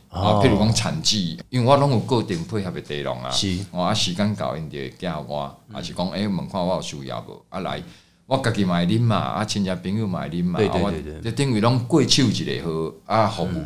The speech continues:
Speaker 2: 咱直播的消费者呢。
Speaker 1: 哇，所以你现在开始就是这四年当中，你都是卖陶艺，比如说
Speaker 2: 对。
Speaker 1: 哇，还是说呢，
Speaker 2: 是。
Speaker 1: 是陶艺作品，
Speaker 2: 是，
Speaker 1: 对不对？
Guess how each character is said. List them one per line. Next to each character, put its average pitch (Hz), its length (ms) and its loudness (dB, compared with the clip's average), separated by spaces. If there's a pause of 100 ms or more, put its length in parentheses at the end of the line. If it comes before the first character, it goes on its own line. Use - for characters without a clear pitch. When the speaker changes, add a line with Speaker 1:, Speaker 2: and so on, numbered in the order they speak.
Speaker 2:
咱 95 600 -2
直 - 200 -8
播 85 260 -2
的 69 80 -4
消 65 220 -4
费 78 80 -6
者 73 180 -8
呢。 60 200 -8 (360)
Speaker 1:
哇， 82 100 -14
所 151 160 2
以 151 40 4
你 107 100 0
现 123 180 0
在 127 80 4
开 113 220 6
始 87 220 -2
就 98 160 -2
是 98 120 -4
这 101 120 0
四 - 180 -2
年 82 180 -2
当 90 220 2
中， 92 160 2
你 82 140 -2
都 95 160 2
是 92 100 -2
卖 95 240 4
陶 85 380 -4
艺， 87 280 -6
比 104 80 -6
如 98 140 0
说 98 140 4
Speaker 2:
对。 98 100 2 (220)
Speaker 1:
哇， 76 360 2
还 85 140 2
是 95 100 4
说 92 220 2
呢， 90 140 0
Speaker 2:
是。 87 60 -4
Speaker 1:
是 - 20 -6
陶 82 260 0
艺 95 80 2
作 87 240 4
品， - 80 0
Speaker 2:
是， - 220 6
Speaker 1:
对 85 80 0
不 - 80 -4
对？ 69 140 -6